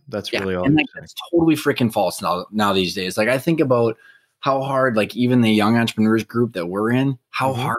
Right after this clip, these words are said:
Speaker 2: we all fucking work
Speaker 1: Yep.
Speaker 2: just to get up the next rung of the ladder.
Speaker 1: Mm-hmm.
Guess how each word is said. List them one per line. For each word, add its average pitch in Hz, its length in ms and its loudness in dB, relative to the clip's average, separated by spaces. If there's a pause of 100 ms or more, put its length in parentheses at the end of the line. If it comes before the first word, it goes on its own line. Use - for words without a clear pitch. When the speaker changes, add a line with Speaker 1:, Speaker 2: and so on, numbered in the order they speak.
(120)
Speaker 2:
we 117 60 -10
all 113 100 -10 (140)
fucking 117 260 -4
work 110 360 -2 (380)
Speaker 1:
Yep. 85 180 -6
Speaker 2:
just 135 400 -2
to 131 100 -4
get 120 240 0
up - 160 -2
the 101 80 -4
next 107 380 0
rung 104 280 2
of 117 60 4
the 107 80 2
ladder. 90 560 0 (420)
Speaker 1:
Mm-hmm. 90 160 -14